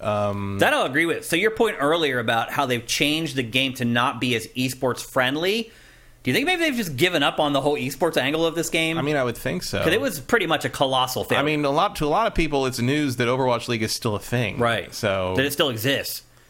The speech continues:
Speaker 1: they gave it the old college try, but
Speaker 2: Not just them either, though. Like, all these teams and all these cities that, you know,
Speaker 1: Yeah.
Speaker 2: invested millions of dollars to launch their Overwatch team,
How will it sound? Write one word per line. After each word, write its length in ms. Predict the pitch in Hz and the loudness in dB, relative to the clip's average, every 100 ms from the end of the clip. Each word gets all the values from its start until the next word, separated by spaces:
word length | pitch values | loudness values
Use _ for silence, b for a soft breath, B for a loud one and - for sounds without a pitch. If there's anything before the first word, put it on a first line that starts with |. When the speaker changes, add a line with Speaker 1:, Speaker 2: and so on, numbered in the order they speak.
| - | -4
Speaker 1:
they 100 | 113 | 0
gave 180 | 143 147 | 0 0
it 80 | 123 | 0
the 140 | 131 | 2
old 200 | 135 135 | 0 0
college 440 | 143 143 127 101 | 0 0 0 -4
try, 420 | - 151 120 101 107 | -2 0 2 2 0
but 160 | 101 | 0
Speaker 2:
Not 220 | 143 262 | 2 2
just 200 | 302 160 | 0 0
them 240 | 123 220 214 | 2 2 2
either, 240 | 285 240 | 0 0
though. 260 | 107 78 - | 0 -4 -6
Like, 240 | 127 151 - | -2 -2 0
all 180 | 151 196 | 0 0
these 220 | 277 233 | 2 -2
teams 480 | - - 202 269 156 | -2 0 0 2 2
and 80 | 139 | 2
all 140 | 196 | 2
these 180 | 196 143 | 2 0
cities 460 | - 233 202 113 - | 0 0 0 -4 0
that, 180 | 127 113 - - - - - | 0 -2 -10 -20 -20 -16 -2
you 120 | 156 | 0
know, 120 | 120 | 2
Speaker 1:
Yeah. 160 | 110 120 | 0 0
Speaker 2:
invested 580 | 151 131 196 - 156 | 0 2 2 2 0
millions 380 | 139 170 240 170 | 2 2 2 -2
of 80 | 127 | 0
dollars 340 | 139 196 147 | 2 2 0
to 140 | - 139 - - | -2 -6 -10 -8
launch 360 | 127 143 196 - | 0 2 2 0
their 140 | 139 143 | 0 2
Overwatch 560 | 190 202 123 107 - | 0 2 2 0 -4
team, 440 | - 131 123 123 | -4 0 0 0